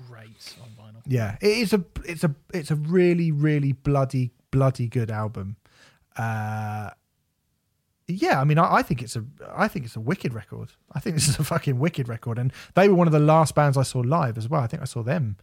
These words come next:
Speaker 2: um, around about kind of mid-February, like, just after the album came out. And they
Speaker 1: Yeah.
Speaker 2: were fucking fantastic.
Speaker 1: I'm,
Speaker 2: And
Speaker 1: I'm really gutted that twenty twenty has robbed me of the opportunity to see this band live, because that's what I
Speaker 2: Mm.
Speaker 1: really want to see. And actually, that might be a good time to say,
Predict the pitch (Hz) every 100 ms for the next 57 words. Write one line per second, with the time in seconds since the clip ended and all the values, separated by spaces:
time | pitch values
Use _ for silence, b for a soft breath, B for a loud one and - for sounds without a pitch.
0 | b b b b - 104 98 92 92 104
1 | - - - - - - - 120 110 104
2 | 107 92 - 107 101 110 - _ 120 110
3 | 110 - - 110 104 98 98 120 - 110
4 | 110 110 110 113 110 113 120 117 - B
5 | 151 135 139 165 160 - 202 170 180 170
6 | 165 - 170 - 220 - - - - _
7 | - - 143 143 151 160 170 170 147 143
8 | 135 - 120 127 - 131 123 123 135 120
9 | 120 120 127 123 - 120 117 117 120 -
10 | 120 113 117 - - 117 113 - 110 113
11 | 110 110 - _ - 135 127 147 131 -
12 | 120 120 120 123 127 123 120 120 117 117
13 | - - 127 117 - 311 226 - 220 208
14 | 208 156 143 139 - 156 135 - - 135
15 | 131